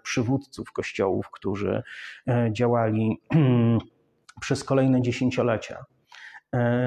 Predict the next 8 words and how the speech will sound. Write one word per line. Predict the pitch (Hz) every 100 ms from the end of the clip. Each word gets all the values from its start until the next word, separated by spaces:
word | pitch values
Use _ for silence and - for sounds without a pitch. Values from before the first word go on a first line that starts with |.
| 120 117 113 113 113 113 113 - - 131
m, | 120 117 113
wczesne | - - - - 143
chrześcijaństwo | - 120 - 127 135 139 117
było, | 117 113 117 - _ _ -
e, | 120 113 113 -
chrześcijaństwem | - - - - 127 127 - 120 117 - _ _ _ -
typowo | - - 123 110
Pawłowym. | - 113 110 110 107 101 113